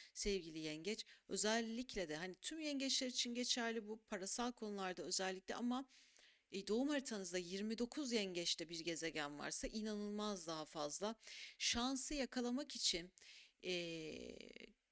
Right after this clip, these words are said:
neye değer verdiğini bu hafta tekrar gözden geçirmen gerekecek. Yani senin için değerli olan şey nedir? Önemli olan şey nedir? Bir şeyi değerli yapan nedir senin için?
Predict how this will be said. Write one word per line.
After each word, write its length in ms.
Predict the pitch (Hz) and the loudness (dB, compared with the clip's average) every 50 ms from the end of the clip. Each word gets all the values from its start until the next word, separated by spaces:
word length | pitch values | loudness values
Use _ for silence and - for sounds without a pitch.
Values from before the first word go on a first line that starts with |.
| _ _ _ _ _ _ _ _ _ _ 185 | _ _ _ _ _ _ _ _ _ _ -6
neye 400 | 196 208 226 240 262 285 294 233 | -2 0 2 4 4 4 4 4
değer 380 | 233 220 214 202 202 202 190 | 4 4 4 4 4 4 2
verdiğini 640 | 190 190 190 190 185 190 190 190 185 185 196 220 226 - - - - _ _ _ | 2 2 2 2 0 0 -2 -2 0 0 -2 -2 -4 -6 -10 -18 -20 _ _ _
bu 120 | 208 202 190 | 0 0 2
hafta 480 | 180 165 - - - 208 208 202 - - _ - | 0 -2 -2 -2 -2 -2 -2 -2 -4 -8 _ -4
tekrar 360 | - - - - 180 185 190 | -4 -2 -2 0 0 0 0
gözden 480 | 180 185 175 170 165 175 175 180 175 | 0 0 0 0 2 2 0 0 0
geçirmen 560 | 165 165 - - - 170 156 160 160 165 165 156 | -2 -2 0 2 0 0 0 -2 -4 -4 -4 -4
gerekecek. 640 | 151 135 - 151 - - - - 147 - - - - - - - - - _ - | -6 -6 -4 -6 -4 -4 -2 -2 -2 -4 -8 -14 -16 -18 -18 -18 -18 -12 _ 2
Yani 280 | 214 202 190 165 151 | 2 2 2 2 -2
senin 400 | - - - - 233 240 269 262 | -2 -2 0 2 2 2 2 2
için 380 | 226 - - - 175 160 165 - | 2 2 2 2 2 0 0 2
değerli 440 | 185 202 208 214 208 190 170 160 151 | 4 4 6 4 4 2 2 0 -2
olan 380 | - - 190 196 190 190 196 | -2 -2 -2 -2 -2 -2 0
şey 340 | 190 - - 202 196 202 190 | 0 0 2 0 0 -2 -2
nedir? 380 | 175 165 160 - - - - - - - - - _ _ _ - | -6 -6 -6 -6 -8 -8 -8 -10 -14 -20 -20 -20 _ _ _ 0
Önemli 440 | 226 233 240 233 202 175 165 156 | 2 4 4 4 2 2 -2 -4
olan 320 | - 151 180 180 170 170 165 | -2 -2 -2 -2 -2 -2 0
şey 300 | 160 - - 196 190 175 175 | 0 0 0 0 -2 -4 -4
nedir? 400 | 165 156 - 147 - - - - - - - - - - _ _ _ - | -6 -6 -6 -8 -10 -10 -12 -14 -18 -20 -20 -20 -20 -20 _ _ _ 2
Bir 120 | 269 294 | 4 6
şeyi 340 | - - - 240 226 208 - | 6 6 6 4 2 2 2
değerli 400 | 202 202 202 202 202 202 208 233 | 2 4 4 4 4 2 2 2
yapan 540 | 240 220 202 - 220 208 214 233 233 233 233 | 2 0 0 0 -2 -2 -2 -2 -2 0 2
nedir 240 | 240 233 - 170 160 | 2 2 2 0 -4
senin 360 | - - - 170 160 156 156 | -2 -2 -2 -2 -2 -4 -6
için? 300 | 156 - - - 220 | -4 0 0 0 0